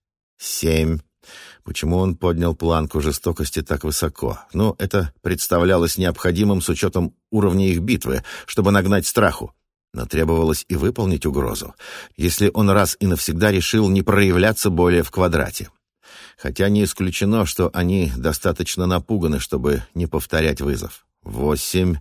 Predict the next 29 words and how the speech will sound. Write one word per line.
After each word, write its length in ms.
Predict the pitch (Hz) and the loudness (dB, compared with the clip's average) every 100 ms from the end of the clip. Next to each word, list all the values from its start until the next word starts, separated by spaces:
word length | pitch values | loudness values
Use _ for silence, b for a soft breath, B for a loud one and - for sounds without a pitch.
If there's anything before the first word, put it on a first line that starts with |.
| B B B B - | B B B B -4
он 160 | 90 | -4
посмотрел 500 | 78 92 87 87 82 | -2 -2 2 2 2
в 20 | |
глаза 280 | 78 78 80 | 2 0 0
толстяка. 640 | - 71 90 - 117 107 B B B - | 0 -2 -2 2 2 2 B B B -4
"Еще 280 | 104 113 | 0 0
чуть-чуть, 460 | 98 113 95 135 123 | 0 -2 -2 -4 -2
и 60 | 98 | -2
слезы 360 | - 107 95 | 0 2 0
хлынут 460 | 90 104 101 98 95 | -2 0 2 2 0
рекой". 460 | 92 - 85 65 - _ - | 0 2 2 0 -6 _ 0
И 80 | |
напрасно 460 | 110 113 127 110 98 | 2 2 0 0 0
гимназист 560 | 90 95 92 95 - - | 0 2 2 0 -2 -4
искал 360 | 95 - 98 85 | -6 0 2 2
взглядом 560 | 73 80 98 92 92 | 0 2 4 2 0
помощь, 440 | - 104 87 - - | 0 2 0 -2 -2
которая 340 | 82 98 92 | 0 2 2
явно 400 | 87 87 113 101 | 2 2 2 2
не 120 | 92 | 2
собиралась 520 | 78 85 80 78 73 | 0 2 2 2 0
приходить. 640 | - 76 82 71 65 - B B B B B _ _ - | -2 -2 -2 -2 -4 -6 B B B B B _ _ -10
Пожалуй, 380 | 64 101 110 107 | -2 2 2 0
успех 400 | 92 - - 95 | -2 -4 0 0
ждал 300 | 78 87 82 | 2 0 0
Эрика 320 | - 85 80 73 | 0 -2 0 0
в 80 | |
любом 300 | 78 62 53 | 0 -2 -6
случае. 480 | - 50 - - 50 | -8 -10 -10 -10 -12